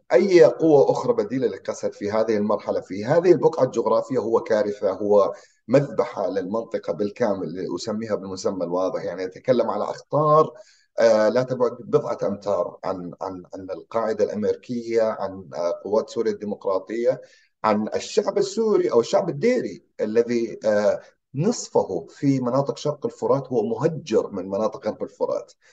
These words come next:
يعني، اليوم لدينا شرق الفرات وغرب الفرات، فشرق الفرات هي المناطق التي تسيطر عليها قسد والتحالف الدولي منذ أن، آه، تم هزيمة،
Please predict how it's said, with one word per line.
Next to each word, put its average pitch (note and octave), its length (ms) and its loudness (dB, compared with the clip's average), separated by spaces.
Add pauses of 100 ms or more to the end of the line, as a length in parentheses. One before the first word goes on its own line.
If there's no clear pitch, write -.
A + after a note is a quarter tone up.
(160)
يعني، G2+ 300 0
اليوم C#3+ 400 6
لدينا C#3 540 4 (180)
شرق E3 320 2
الفرات C#3 340 2
وغرب G2+ 300 -2
الفرات، - 420 -10
فشرق E3+ 320 0
الفرات C#3+ 380 6
هي C#3 40 4
المناطق B2+ 440 0
التي A2 240 -4
تسيطر A2 340 0
عليها G#2 220 2
قسد - 420 -4 (340)
والتحالف A#2+ 560 0
الدولي F#2+ 480 0 (260)
منذ A#2 340 2
أن، G2+ 240 -2
آه، E2+ 380 0
تم G#2+ 320 -4
هزيمة، G2 500 -4